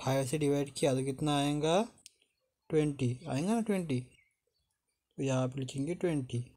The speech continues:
उसके बाद ये माइनस जैसा है वैसा, और ये वन हंड्रेड थर्टी सिक्स, ओके, is equal to, अब देखो माइनस ही बचा है तो माइनस करो, फिर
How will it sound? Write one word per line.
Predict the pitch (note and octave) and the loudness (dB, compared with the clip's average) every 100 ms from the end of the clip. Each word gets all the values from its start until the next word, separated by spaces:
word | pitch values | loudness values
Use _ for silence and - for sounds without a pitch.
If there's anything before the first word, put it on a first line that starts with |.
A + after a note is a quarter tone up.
| _ _ _ - _ | _ _ _ -20 _
उसके | C3 - C#3+ | -6 -4 0
बाद | C#3+ | 2
ये | D3 | 2
माइनस | C#3+ C3+ E3 G3 | 2 2 2 0
जैसा | D#3+ A#2 C3+ B2 C#3+ | 0 -2 -4 0 2
है | D3 | 2
वैसा, | D3 - G3 - - _ _ _ _ C#3+ | 0 0 0 0 -14 _ _ _ _ -4
और | C3+ | -2
ये | D#3+ | 0
वन | E3 C#3 C#3 D#3 | 0 2 2 -2
हंड्रेड | D3 C#3+ C3+ D#3+ D3+ | -2 -2 -2 -2 -2
थर्टी | B2 | -2
सिक्स, | B2 B2 B2 - - - | -2 -6 -8 -12 -16 -8
ओके, | F#3+ - C3 D3+ | -8 -4 -6 -4
is | D3+ D3+ | -4 -2
equal | C3+ B2 | 0 0
to, | B2+ - - _ _ _ - | -2 -8 -12 _ _ _ -4
अब | E3 | -2
देखो | E3+ F3+ F3 - - - | 0 2 2 0 -4 -4
माइनस | D3 D3+ D#3+ E3+ G3 | 0 2 2 2 4
ही | |
बचा | E3 D#3 D#3+ | 4 4 4
है | D#3+ F3 | 2 -2
तो | F3 | 0
माइनस | F3 G3 G3+ | 2 4 2
करो, | - F3+ | 2 0
फिर | D#3+ E3 F3 | 2 0 -2